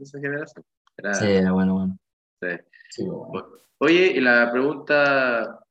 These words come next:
Speaker 1: que, que siempre le hago a mi entrevistado, para cerrar, que, que me da un poco de pudor en este caso porque en de años más vaya a estar a mi edad, entonces como me da un po-, un caso inédito, pero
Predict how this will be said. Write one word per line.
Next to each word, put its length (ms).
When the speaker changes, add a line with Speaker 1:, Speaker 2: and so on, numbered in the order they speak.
Speaker 1:
que, 840
que 60
siempre 260
le 80
hago 160
a 80
mi 140
entrevistado, 800
para 120
cerrar, 500
que, 160
que 120
me 60
da 80
un 100
poco 180
de 60
pudor 220
en 100
este 120
caso 220
porque 600
en 120
de 60
años 160
más 180
vaya 160
a 40
estar 160
a 80
mi 120
edad, 220
entonces 380
como 160
me 100
da 100
un 120
po-, 220
un 160
caso 320
inédito, 340
pero 300